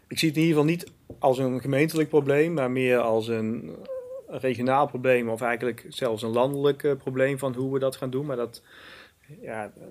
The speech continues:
door hoe het nu opgezet is, eh, kost het veel. Maar ook daar vind ik, ja, dat, dat, dat de focus eigenlijk niet goed is. Want er wordt vooral gekeken naar, naar de financiën, hè, van het, het wordt gezegd, "Het gaat nou niet goed met, eh, ehm,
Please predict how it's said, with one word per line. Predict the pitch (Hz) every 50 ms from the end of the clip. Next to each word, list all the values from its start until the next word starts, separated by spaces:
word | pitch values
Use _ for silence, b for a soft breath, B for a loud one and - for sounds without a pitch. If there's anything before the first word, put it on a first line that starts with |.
| - - 151 - 139 147
door | 147 131 123 120 117 113
hoe | 113 127 127
het | 123 117
nu | 123 123
opgezet | 123 135 143 127 - - 131 123 135 127 123 123 -
is, | 120 113 110 - - -
eh, | 123 117 117 117 117 117 113 117 117 117 117 117 120 131 - - - - - _ _ _ _ _ _ _ _ _
kost | - - 180 175 -
het | - 127 104
veel. | - - 131 120 123 147 196 - B B B B B B B B B
Maar | - 120 123
ook | 123 131
daar | 131 151 170 180 170
vind | - 143 131 120
ik, | 123 127 135 - - - _ _
ja, | _ - 117 117
dat, | 120 127 117 123
dat, | 131 123 120 - -
dat | - 135 127 120
de | -
focus | - - 190 202 196 196 175 -
eigenlijk | - 143 135 127 139 135
niet | 131 -
goed | 202 190 180
is. | 127 104 98
Want | 110 120 120 127
er | 131
wordt | 131 139 127
vooral | - 147 139 156 180 180
gekeken | 180 - - - 147 131 127 123 123 110 110 B B B B B B B B _
naar, | - 120 120 117 113 113 113 117 - - - _ _ _ _ _ _ -
naar | 131 123 123 123 127
de | 127 120 113 110 113 - - - - - -
financiën, | - - 156 147 156 180 175 147 135 - - 113 98 98 98 101
hè, | 110 120 143 190 170
van | 147 139 135
het, | 135 131 - - B B B B B B B B
het | - -
wordt | - 170 160 -
gezegd, | 160 151 143 147
"Het | - -
gaat | - 170 165 151
nou | 151 143
niet | 143 135
goed | 131 214 208 196
met, | - 143 135 135 135 - - 277
eh, | 147 123 123 123 123 127 123 120 120 123 123 120 123
ehm, | 123